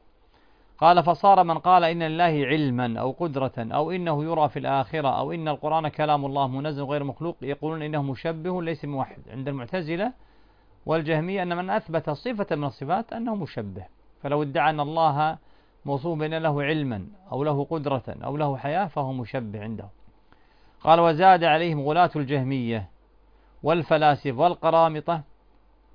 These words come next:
فنفوا أسماءه الحسنى"، أي نفوا الأسماء، الجهمية ينفون الأسماء والصفات. وقال: "من قال إن الله عليم قدير عزيز حكيم"،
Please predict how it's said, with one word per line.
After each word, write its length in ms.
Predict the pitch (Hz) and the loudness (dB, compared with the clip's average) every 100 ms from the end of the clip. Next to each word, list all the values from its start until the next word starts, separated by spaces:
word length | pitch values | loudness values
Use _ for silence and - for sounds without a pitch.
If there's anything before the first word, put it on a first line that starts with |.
| - _ _ _ | -20 _ _ _
فنفوا 560 | - 160 185 160 165 160 | -2 2 2 2 0 0
أسماءه 540 | - 151 185 180 147 | -2 -2 0 0 -2
الحسنى"، 500 | 135 139 - 117 98 - - | -4 -8 -8 -10 -10 -14 -10
أي 120 | 131 | -6
نفوا 260 | 151 127 | -6 -4
الأسماء، 480 | 135 123 - 127 - | -6 -8 -8 -8 -8
الجهمية 380 | 117 117 110 165 | -12 -10 -8 -6
ينفون 260 | 185 160 180 | -6 -6 -4
الأسماء 340 | 160 - 202 | -6 -4 -4
والصفات. 440 | 180 - 131 113 - - - _ _ - - | -4 -6 -6 -8 -10 -20 -20 _ _ -20 -4
وقال: 400 | 135 143 180 190 | 2 6 8 8
"من 160 | 170 165 | 6 0
قال 220 | 170 180 | 4 4
إن 80 | 170 | 4
الله 240 | 160 180 | 4 6
عليم 720 | 160 143 160 175 175 143 123 | 6 6 6 4 2 0 -2
قدير 520 | 113 160 160 175 147 | 2 0 2 -2 0
عزيز 360 | 127 147 160 165 | -2 -2 -2 -4
حكيم"، 640 | 135 147 - 147 170 175 | -2 -4 -2 -2 -2 -4